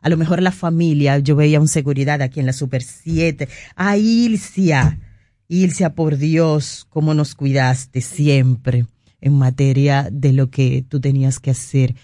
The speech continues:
Yo me voy con el corazón agradecido de la audiencia por habernos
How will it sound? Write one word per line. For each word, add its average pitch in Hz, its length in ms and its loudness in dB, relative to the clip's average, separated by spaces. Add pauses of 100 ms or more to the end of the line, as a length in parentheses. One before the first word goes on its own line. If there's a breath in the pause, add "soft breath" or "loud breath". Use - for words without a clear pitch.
(420 soft breath)
Yo 180 340 2
me 185 180 4
voy 143 300 2
con 147 200 0
el 139 160 2
corazón 143 500 0
agradecido 156 760 0
de 156 100 2
la 139 100 2
audiencia 147 760 2
por 139 240 -2
habernos 147 600 0